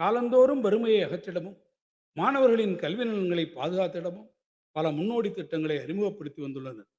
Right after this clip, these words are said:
அதன் தொடர்ச்சியாக பள்ளி கல்வியை மேலும் பரவலாக்கவும் கற்றலை இனிமையாக்கவும் எல்லா குழந்தைகளும் பசியின்றி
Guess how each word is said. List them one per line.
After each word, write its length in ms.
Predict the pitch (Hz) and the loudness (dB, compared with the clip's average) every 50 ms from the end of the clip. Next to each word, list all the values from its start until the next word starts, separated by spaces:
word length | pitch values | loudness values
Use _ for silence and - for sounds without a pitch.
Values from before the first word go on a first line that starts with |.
| _ _ _ _ _ _ _ _ - | _ _ _ _ _ _ _ _ -10
அதன் 240 | 143 135 147 139 - | -6 -6 -6 -6 -4
தொடர்ச்சியாக 580 | 147 151 180 170 - 208 180 156 135 123 151 226 - - _ _ _ _ _ _ _ _ _ - | -4 -6 -6 -6 -2 -2 0 0 0 -4 -6 -10 -12 -18 _ _ _ _ _ _ _ _ _ -6
பள்ளி 220 | 151 208 262 277 262 - - | -4 -2 0 -2 -2 0 0
கல்வியை 340 | 220 208 185 185 185 175 160 151 160 | 0 0 2 2 2 2 2 2 2
மேலும் 260 | 175 196 202 190 180 165 | 2 2 0 -2 -4 -6
பரவலாக்கவும் 640 | 143 135 147 160 170 175 170 - - 175 175 214 240 - _ _ _ _ _ _ _ _ _ - - | -8 -6 -4 -2 -2 -2 -2 -4 -6 -12 -14 -14 -16 -18 _ _ _ _ _ _ _ _ _ -4 -4
கற்றலை 380 | 196 190 - 277 269 254 247 220 185 | -4 -2 0 2 4 6 6 4 4
இனிமையாக்கவும் 680 | 165 170 185 196 196 190 190 185 - 196 170 196 262 269 - _ _ _ _ _ _ _ _ _ - 139 | 0 0 0 0 0 0 -2 -2 -4 -8 -10 -10 -10 -14 -16 _ _ _ _ _ _ _ _ _ -8 -4
எல்லா 240 | 147 165 185 196 202 190 196 | 0 2 4 4 2 2 2
குழந்தைகளும் 440 | 208 208 214 214 208 208 226 247 208 180 | 0 0 2 4 2 2 2 0 -4 -4
பசியின்றி 460 | 160 - - 196 196 202 196 202 226 | -6 -4 -2 -2 0 0 0 -2 -4